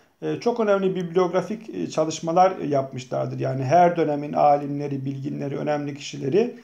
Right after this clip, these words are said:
e, sürekli olarak, e, yazılmıştır. E, haklarında bilgiler verilmiştir. Şakaik-ı Numaniye gibi eserler, bunların, e, zeyilleri yazılmıştır ama bunlardan hiç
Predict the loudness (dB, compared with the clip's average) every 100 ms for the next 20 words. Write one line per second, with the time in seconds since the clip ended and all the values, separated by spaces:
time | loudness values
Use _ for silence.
0 | _ -20 -20 -12 -10 -4 2 2 2 2
1 | 4 2 -4 -10 -8 -2 0 0 0 -4
2 | -6 -8 -14 -10 -8 -4 -4 2 2 2
3 | 4 4 2 -20 _ -4 -4 -2 6 6
4 | 8 4 2 -2 -4 -8 -6 -2 0 0
5 | 0 -2 0 0 2 0 0 -2 -2 -4
6 | -4 -4 0 0 -2 -8 -4 -4 -4 -6
7 | -8 -6 -2 2 4 2 0 4 4 4
8 | -2 -4 -4 -2 2 2 2 4 4 2
9 | -2 -6